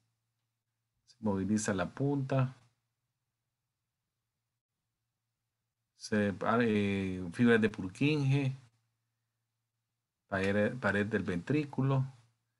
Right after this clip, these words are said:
Finalización de la contracción e inicio de la, la relajación. Entonces, ese es el,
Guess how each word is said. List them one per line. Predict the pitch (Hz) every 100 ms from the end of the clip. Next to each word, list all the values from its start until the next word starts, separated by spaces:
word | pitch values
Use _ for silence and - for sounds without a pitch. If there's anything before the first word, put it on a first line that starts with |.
| _ _ _ _ -
Finalización | 113 107 101 101 - _
de | 127
la | 117
contracción | 113 107 101 104 - 139 156 156 139 - _ _ _ _ _ _ _
e | 113
inicio | 107 104 117 120 113
de | 101
la, | 98 98
la | 95 95
relajación. | - 110 101 98 92 80 - - -
Entonces, | - 107 131 131 - _ _ _ _ _
ese | 113 120 131 123
es | 123
el, | 139